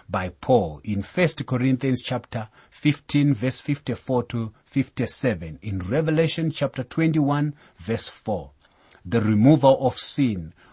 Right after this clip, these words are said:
also erases sorrow, according to Revelation seven, verse seventeen. And the word rebuke or reproach shall also end during the reign of the Messiah.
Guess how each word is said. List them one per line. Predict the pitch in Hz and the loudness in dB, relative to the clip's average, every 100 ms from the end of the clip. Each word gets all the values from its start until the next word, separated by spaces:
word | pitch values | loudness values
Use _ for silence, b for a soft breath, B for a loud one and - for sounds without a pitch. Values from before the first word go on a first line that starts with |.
| b | b
also | - 170 143 165 156 - | 0 2 2 2 0 0
erases | 156 107 95 123 131 104 120 104 90 95 | 0 2 2 6 6 4 0 -2 -4 -6
sorrow, | - - 123 110 92 73 b b b | -4 2 2 2 0 -10 b b b
according | 92 - 123 123 123 110 | -20 -4 -2 2 2 2
to | - | -2
Revelation | 95 113 120 117 127 - 139 | 0 0 2 0 0 0 -2
seven, | - 175 151 92 82 | 0 0 0 -2 -10
verse | 110 110 | -8 -6
seventeen. | - 104 95 98 - 104 69 - b b b b - | -4 -4 -6 -6 -6 -8 -12 -18 b b b b -6
And | 104 | -4
the | 107 | 2
word | 123 165 127 | 2 2 2
rebuke | 110 110 90 147 196 - - _ _ _ _ - | 2 0 2 2 2 -2 -20 _ _ _ _ 2
or | 143 120 113 107 - | 6 8 6 -2 -6
reproach | 104 101 - 143 98 - - | -6 -6 0 0 0 -8 -8
shall | - 110 | -4 -4
also | - 185 160 - 175 - | 2 2 2 0 -2 -2
end | 147 123 95 82 - B B _ | -2 0 -2 -6 -14 B B _
during | 98 110 123 127 123 | -2 2 4 4 2
the | 107 113 | 2 0
reign | 80 101 113 113 | -2 -4 -2 -2
of | 107 - | -4 -8
the | 80 82 | -14 -12
Messiah. | 87 - - 87 80 | -8 -4 -4 -6 -10